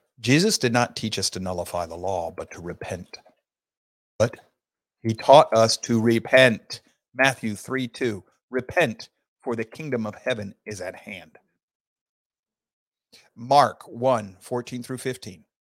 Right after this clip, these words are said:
Now, after John, John the Baptist, was taken into custody, Jesus came into Galilee, preaching the gospel of God,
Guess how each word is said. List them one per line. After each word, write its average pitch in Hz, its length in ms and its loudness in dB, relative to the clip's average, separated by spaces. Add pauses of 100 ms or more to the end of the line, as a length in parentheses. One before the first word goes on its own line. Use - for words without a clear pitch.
(160)
Now, 131 480 -2
after 123 360 -4
John, 110 420 -4
John 101 220 -8
the 101 60 -8
Baptist, 104 500 -6
was 110 140 -10
taken 135 280 -6
into 123 160 -4
custody, 113 460 -6 (580)
Jesus 190 320 0
came 175 320 -4
into 156 140 -2
Galilee, 120 500 2 (480)
preaching 175 380 -4
the 147 60 -2
gospel 151 500 -2
of 147 240 -10
God, 117 560 0